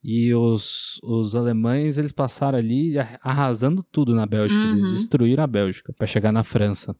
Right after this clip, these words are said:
Speaker 1: E os Estados Unidos, meus amigos, os americanos, eles foram muito espertos, meu. Sabe por quê?
Speaker 2: Hum.
Speaker 1: Eles
Speaker 2: Por
Speaker 1: em-,
Speaker 2: quê?
Speaker 1: eles emprestaram dinheiro pra todo mundo antes da guerra.
Speaker 2: É. <laughs>
Speaker 1: Tava todo mundo se armando.
Speaker 2: Aham.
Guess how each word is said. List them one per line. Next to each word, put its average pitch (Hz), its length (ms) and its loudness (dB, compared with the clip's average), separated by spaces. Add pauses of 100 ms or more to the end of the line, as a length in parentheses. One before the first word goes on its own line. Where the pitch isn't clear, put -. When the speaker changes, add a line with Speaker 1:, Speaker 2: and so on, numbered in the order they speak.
Speaker 1:
E 180 140 -2
os 262 80 0
Estados 143 320 -2
Unidos, 139 320 0
meus 117 180 -2
amigos, 104 320 -6
os 104 140 -6
americanos, 120 560 0
eles 139 120 2
foram 160 200 0
muito 185 120 0
espertos, - 380 0
meu. 107 300 -4
Sabe - 240 -6
por 110 120 -6
quê? - 160 0
Speaker 2:
Hum. 185 220 -4 (500)
Speaker 1:
Eles 147 160 0
Speaker 2:
Por 185 60 2
Speaker 1:
em-, 196 60 2
Speaker 2:
quê? - 140 -10 (100)
Speaker 1:
eles 180 240 0
emprestaram 185 480 0
dinheiro 175 200 0
pra 170 160 0
todo 220 300 0
mundo 185 240 2
antes 147 160 0
da 123 140 2
guerra. 117 280 0
Speaker 2:
É. 170 300 0 (320)
<laughs> - 320 -6
Speaker 1:
Tava 120 160 0
todo 151 180 0
mundo 135 120 2
se - 100 -2
armando. 123 460 -2 (120)
Speaker 2:
Aham. 196 640 0